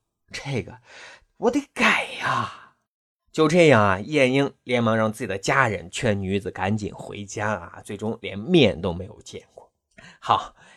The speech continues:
今天呢，我们讲了很多关于晏婴的小故事啊，一个有血有肉的人物，让我们既视感很强。而晏婴他身上的正直高大、儒雅、智慧、风度等等这样优秀的名词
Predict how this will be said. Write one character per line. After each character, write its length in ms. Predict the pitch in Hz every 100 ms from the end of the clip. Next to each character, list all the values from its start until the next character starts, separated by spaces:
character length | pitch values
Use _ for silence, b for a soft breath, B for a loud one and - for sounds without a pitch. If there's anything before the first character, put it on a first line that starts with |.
| b
今 160 | 147
天 140 | 160 165
呢， 100 | 147
我 80 | 107
们 140 | 120
讲 120 | 95
了 120 | 98
很 200 | 110 92
多 140 | 92 120
关 300 | 123 120 113
于 200 | 104 -
晏 400 | 175 160 110 98
婴 240 | 117 123 117
的 120 | 98
小 300 | - - -
故 220 | 90 80
事 220 | - - _ _ -
啊， 240 | 98 90
一 120 | 92
个 360 | 107 104 98 90
有 260 | 87 101 117
血 240 | - 98
有 240 | 95 87
肉 180 | 92 101
的 120 | 85
人 160 | 71 -
物， 260 | - - _ b b -
让 180 | 131
我 60 | 104
们 160 | 107 123
既 200 | - 147
视 160 | -
感 220 | 123 107
很 300 | 120 - - -
强。 540 | - - 90 110 123 _ b b b
而 160 | 113 170
晏 320 | 214 185 175
婴 260 | 196 202 - _
他 200 | - 170
身 260 | 170 185 185
上 160 | 185
的 100 | 131
正 300 | 117 208 160
直 180 | 117 131
高 340 | 139 156 156 165
大、 200 | 156 120
儒 300 | 110 120 156
雅、 240 | 135 104
智 200 | - 143
慧、 200 | 123 123
风 280 | 117 160 160
度 160 | 160
等 220 | 107 139 185
等 160 | 120
这 120 | 131
样 140 | 120 117
优 200 | 131 135
秀 160 | 131
的 80 | 107
名 260 | 95 95 113
词 240 | - 82